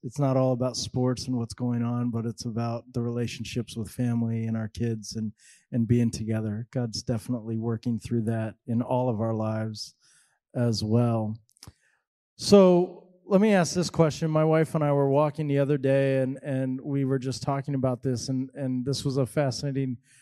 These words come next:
question that we talked a little bit about. When your grandchildren ask you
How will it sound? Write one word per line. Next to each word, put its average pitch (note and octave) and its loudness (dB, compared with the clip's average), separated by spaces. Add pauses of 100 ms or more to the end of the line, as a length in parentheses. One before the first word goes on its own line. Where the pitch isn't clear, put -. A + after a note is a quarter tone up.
(160)
question C#3+ 0
that B2+ -2
we C#3+ -2
talked B2+ -4
a C3+ -6
little B2+ 0
bit B2+ 2
about. B2+ -2 (880)
When F#3 6
your A#3 4
grandchildren D#3 4
ask D#3+ -2
you B2+ 2